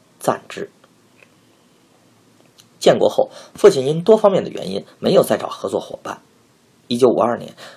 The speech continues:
他在群生曲艺社以一段单口相声《偷斧子》作为打炮节目，献给等候了他七年的天津观众，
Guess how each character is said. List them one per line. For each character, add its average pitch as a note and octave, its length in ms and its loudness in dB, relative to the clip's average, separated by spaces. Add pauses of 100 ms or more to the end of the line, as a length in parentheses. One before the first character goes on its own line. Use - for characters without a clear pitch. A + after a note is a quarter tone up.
(240)
他 - 140 4
在 C#3 140 4
群 D3+ 260 -6
生 G3+ 180 0
曲 G3 200 -10
艺 - 120 -8
社 - 280 -2 (240)
以 D#2+ 120 -12
一 F2 140 -6
段 G#2+ 280 0
单 G3 180 4
口 - 140 -8
相 G#2 160 -6
声 F2 120 -10
《偷 G3 220 4
斧 - 260 -8
子》 - 200 -4 (220)
作 G2+ 120 2
为 F2 100 -4 (100)
打 - 220 -12
炮 A#2 240 4
节 - 160 -10
目， E2+ 100 -16 (400)
献 - 220 2
给 G2+ 140 -2
等 - 200 -2
候 - 180 2
了 - 180 -4
他 A2 100 -10
七 - 260 -4
年 B2+ 200 -6
的 - 120 -14 (140)
天 F#3+ 240 -4
津 F3 140 -10
观 - 180 -10
众， - 100 -14